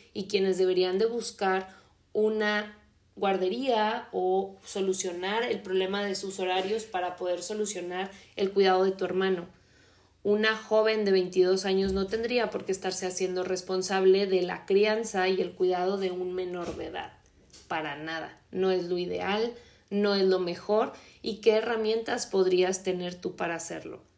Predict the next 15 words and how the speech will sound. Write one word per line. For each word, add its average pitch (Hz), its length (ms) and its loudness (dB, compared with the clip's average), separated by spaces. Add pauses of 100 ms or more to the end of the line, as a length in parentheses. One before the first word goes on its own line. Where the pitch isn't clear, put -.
(340)
Al 175 160 -4
parecer 185 380 0
tus 220 180 -4
papás 190 360 -2
tampoco 196 680 2
las 175 300 4
tienen, 233 480 0 (360)
pues 185 200 0
te 185 80 0
dejan 185 340 0
al 202 160 -2
cuidado 180 460 2
de 175 440 -2
esta 190 320 -6
personita. 170 640 -10